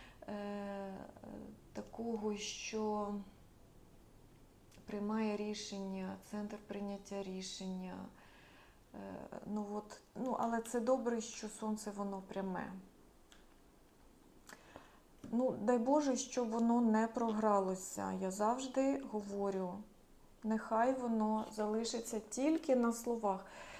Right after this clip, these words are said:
М, моя справа, мій, е, долг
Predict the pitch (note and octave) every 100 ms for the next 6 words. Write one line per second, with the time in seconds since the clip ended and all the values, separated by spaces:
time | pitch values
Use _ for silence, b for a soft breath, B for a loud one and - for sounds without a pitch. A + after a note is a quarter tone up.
0 | B B - G#3+ G#3+ G#3+ G#3+ G#3 G#3 G#3+
1 | A#3 A#3 C4 C4 - A#3+ A#3+ C4+ C4 A3
2 | F#3 - G#3 - - - - - G#3+ A#3
3 | A3+ G3 - - F#3+ F#3+ G#3 A3+ C4+ C#4+
4 | -